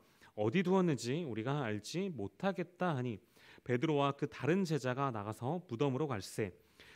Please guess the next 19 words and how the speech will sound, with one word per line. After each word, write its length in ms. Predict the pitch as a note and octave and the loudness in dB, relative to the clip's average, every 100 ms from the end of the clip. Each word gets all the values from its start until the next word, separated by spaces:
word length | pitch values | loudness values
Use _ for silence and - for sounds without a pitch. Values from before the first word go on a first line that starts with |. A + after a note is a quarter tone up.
| _ | _
둘이 200 | C#3 C#3 | 2 4
같이 440 | C3 - - C3+ | 2 0 0 0
다름질하더니, 840 | - B2 D3+ E3+ G3 D3+ C3 G#2 F#2+ _ - _ | 0 0 0 2 2 2 0 -4 -8 _ -20 _
그 140 | D#3 | -2
다른 320 | D3 C3 D#3+ F3+ | -2 2 2 4
제자가 560 | E3 D#3 B2 A2+ C#3+ - | 2 2 0 0 -4 -4
베드로보다 560 | B2+ D3 C3 B2+ B2+ - | -2 2 2 2 -2 0
더 140 | B2+ | -2
빨리 400 | - F#3 F#3+ G3+ | -2 -2 0 -2
달려가서 640 | C3+ A#2+ C#3 C#3+ A#2 D3 A#2 - - - | -2 0 0 0 -2 -2 -6 -10 -20 -6
먼저 400 | A#2 A2 A2+ A#2+ | -2 -2 -2 -4
무덤에 420 | A2 B2+ E3 F3+ | -2 2 4 4
이르러 300 | B2+ A2 G2+ - _ _ _ | 2 0 -6 -6 _ _ _
<clears throat> 540 | C#4+ C#4 G#3+ F3 A#2 - _ _ _ _ _ _ _ _ - - - _ | -2 0 -2 -6 -8 -12 _ _ _ _ _ _ _ _ -20 -20 -20 _
구부려 440 | C3 C3 B2+ C3 | -4 2 2 2
세마포 480 | D3 G#3+ A3 A3 G#3 | 2 2 2 4 4
놓인 260 | C3+ C#3+ C#3+ | 6 4 2
것을 280 | C3 D#3+ | 0 0
보았으나 640 | C#3+ A#2 B2+ - A#2 B2 | 0 0 0 0 -4 -2